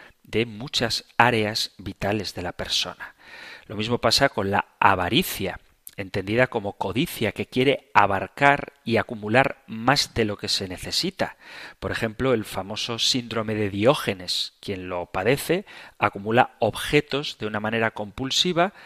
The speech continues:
en un espacio, en su casa normalmente, que termina siendo insalubre e inhabitable. Con la avaricia tendría que ver otro trastorno psicológico que es el de la cleptomanía. Hurtar objetos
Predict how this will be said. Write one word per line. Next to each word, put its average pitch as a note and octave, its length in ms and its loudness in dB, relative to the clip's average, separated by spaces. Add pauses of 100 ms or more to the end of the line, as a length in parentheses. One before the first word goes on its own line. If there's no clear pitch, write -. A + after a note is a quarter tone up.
(260)
en G2+ 200 -6
un A2+ 240 -10 (100)
espacio, C3 720 2 (360)
en - 120 -16
su - 120 -12
casa B2 300 2
normalmente, A#2+ 680 -4 (260)
que A#2+ 140 0
termina G#2 420 -2
siendo A2 580 -6 (120)
insalubre B2+ 880 -2 (240)
e - 280 2 (120)
inhabitable. G2 880 0 (320)
Con G#2 180 4
la G2 80 10
avaricia B2+ 520 4
tendría G2+ 400 -2
que G#2 120 -4
ver A2+ 280 -2
otro G#2 240 -10
trastorno - 520 -6
psicológico A2 640 -6 (300)
que - 100 -4
es - 140 -2
el A2+ 60 0
de G#2 100 -2
la G2 120 0
cleptomanía. F#2 880 -2 (240)
Hurtar A#2 420 0
objetos - 680 -4